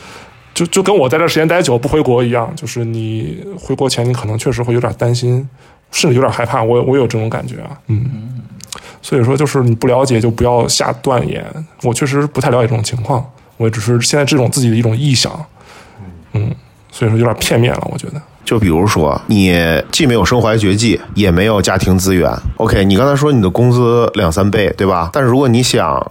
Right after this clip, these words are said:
Speaker 3: 靠自己，咱们说的俗气一点，你要在北京买房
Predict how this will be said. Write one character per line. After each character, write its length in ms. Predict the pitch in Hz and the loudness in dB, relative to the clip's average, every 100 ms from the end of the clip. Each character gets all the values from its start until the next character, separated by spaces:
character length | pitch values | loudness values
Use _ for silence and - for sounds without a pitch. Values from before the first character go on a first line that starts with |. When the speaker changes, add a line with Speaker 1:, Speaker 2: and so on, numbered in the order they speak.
| - | -4
Speaker 3:
靠 160 | - 107 | -2 0
自 180 | 131 | 0
己， 180 | 101 131 - | -2 -4 -2
咱 140 | 98 | 0
们 100 | 131 | 2
说 160 | 113 131 | 2 2
的 80 | 107 | 0
俗 180 | - | 0
气 200 | 82 104 | 0 2
一 20 | 85 | 0
点， 140 | - - | 0 -4
你 100 | 98 | -2
要 160 | 101 110 | 0 2
在 280 | 120 110 104 | 2 0 0
北 140 | 90 | 0
京 300 | 73 90 90 92 - - | 0 0 0 -2 -8 -10
买 320 | 110 98 85 | -4 -2 0
房 340 | - 76 92 | 0 0 -2